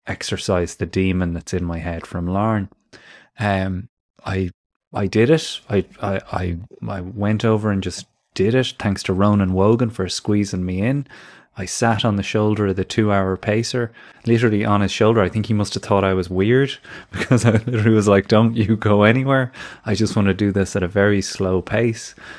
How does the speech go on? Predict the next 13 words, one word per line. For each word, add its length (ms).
And 520
honestly, 360
Sonia, 340
it 20
was 160
joyful. 680
It 100
was 300
really 340
joyous 580
to 200
feel 280
like 520